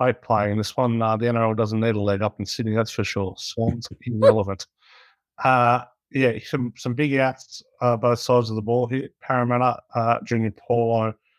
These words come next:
Speaker 1: uh, or sorry, Barlow, they pronounce it these days, is, uh, uh, out,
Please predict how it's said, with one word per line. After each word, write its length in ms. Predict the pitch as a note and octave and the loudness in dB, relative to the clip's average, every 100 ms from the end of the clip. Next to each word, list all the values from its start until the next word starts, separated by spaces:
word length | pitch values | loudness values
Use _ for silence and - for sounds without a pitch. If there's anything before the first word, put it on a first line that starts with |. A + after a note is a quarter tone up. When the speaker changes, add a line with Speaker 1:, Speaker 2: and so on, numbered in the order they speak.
| _ _ _ - | _ _ _ -6
Speaker 1:
uh, 480 | B2 A#2 A2+ A2 G#2+ - | 0 2 4 2 0 -4
or 80 | - | -8
sorry, 220 | - G#2 - | -6 -2 4
Barlow, 320 | A2 A2+ G#2 | 6 6 4
they 60 | |
pronounce 340 | G#2 - A2 A2+ | 0 0 -2 -2
it 80 | A2+ | -2
these 220 | A#2+ - | -4 0
days, 300 | B2 C#3+ - | -2 -2 -8
is, 320 | A#2 A2+ F#2+ - | -6 -6 -4 2
uh, 380 | A2+ A2 A2+ A2 - _ - | 4 6 4 0 -6 _ -2
uh, 160 | A2+ - - | -2 -2 -2
out, 320 | A#2 A2+ - | 0 0 -6